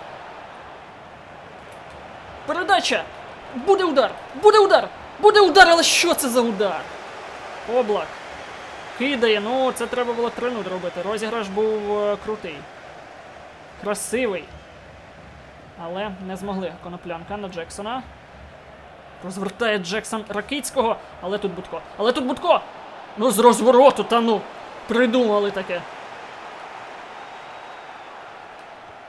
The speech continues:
Приходиться через центр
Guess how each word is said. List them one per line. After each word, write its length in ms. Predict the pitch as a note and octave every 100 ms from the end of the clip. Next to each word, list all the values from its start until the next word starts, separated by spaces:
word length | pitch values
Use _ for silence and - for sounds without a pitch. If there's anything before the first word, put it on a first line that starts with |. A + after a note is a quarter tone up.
| - - - - - - - - - - - - -
Приходиться 840 | - G#3 B3 A#3+ G#3+ B3+ - C4+ B3+
через 260 | B3+ B3+
центр 420 | - C4 G3 F3+